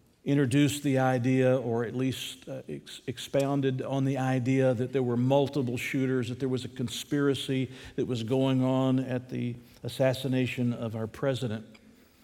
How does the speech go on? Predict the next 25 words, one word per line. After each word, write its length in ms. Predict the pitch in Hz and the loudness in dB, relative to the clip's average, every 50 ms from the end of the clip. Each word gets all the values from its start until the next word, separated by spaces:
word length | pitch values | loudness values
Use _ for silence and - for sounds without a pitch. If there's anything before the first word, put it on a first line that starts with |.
| _ - - - - - - - - - - - _ _ _ _ - | _ -20 -20 -20 -20 -20 -20 -20 -20 -20 -20 -20 _ _ _ _ 0
During 280 | 131 147 147 147 135 | 2 2 4 4 2
that 180 | 135 135 127 131 | 2 0 -2 -4
particular 420 | - - 151 151 - - 127 120 | -4 -2 -2 -2 0 0 -2 -2
time, 300 | 117 - 147 143 139 127 | -2 0 0 2 2 2
I 140 | 123 123 135 | 2 2 0
can 120 | - 143 123 | 0 0 0
remember, 540 | 123 123 123 127 127 123 120 117 117 117 | 0 2 2 2 2 2 2 0 0 0
um, 320 | 113 113 110 107 110 110 104 101 - - - - _ _ _ _ _ _ _ _ _ _ _ _ _ _ _ _ _ _ _ _ | -2 -2 -2 -4 -6 -8 -10 -12 -18 -20 -20 -20 _ _ _ _ _ _ _ _ _ _ _ _ _ _ _ _ _ _ _ _
you 80 | 131 123 | -2 -2
know, 100 | 117 107 | -2 0
thinking 400 | - - 160 156 156 143 123 123 | 0 0 0 2 2 2 2 2
about 360 | 120 110 127 120 120 113 127 - - - - | 2 2 0 0 0 -2 -6 -10 -14 -14 -12
that 300 | 156 123 117 123 123 117 | -8 -6 -4 -4 -2 -2
incident. 480 | 117 127 135 - - 135 110 107 104 | -2 -2 -4 -4 -4 -6 -4 -4 -4
I 120 | 113 120 127 | -4 -2 -2
was, 400 | 117 113 104 101 - - - - | -4 -4 -6 -6 -10 -10 -10 -10
uh, 120 | 127 117 | -10 -10
six 360 | 110 - - 147 135 - - | -10 -8 -6 -6 -6 -6 -6
years 220 | - 123 113 107 110 | -6 -4 -4 -2 0
old 340 | 127 123 123 117 104 107 110 | 0 0 2 0 0 -2 -2
when 140 | 110 107 | -2 -2
that 160 | 110 110 110 - 117 | -2 -2 -4 -6 -10
occurred. 460 | 113 107 - 120 113 113 113 113 104 - - - - - _ _ _ _ _ _ _ _ _ _ _ _ _ _ _ - - | -12 -8 -6 -4 -4 -2 -4 -6 -8 -10 -16 -20 -20 -20 _ _ _ _ _ _ _ _ _ _ _ _ _ _ _ -12 -6
And 100 | 117 110 | -2 0
I 220 | 117 120 117 | 0 0 0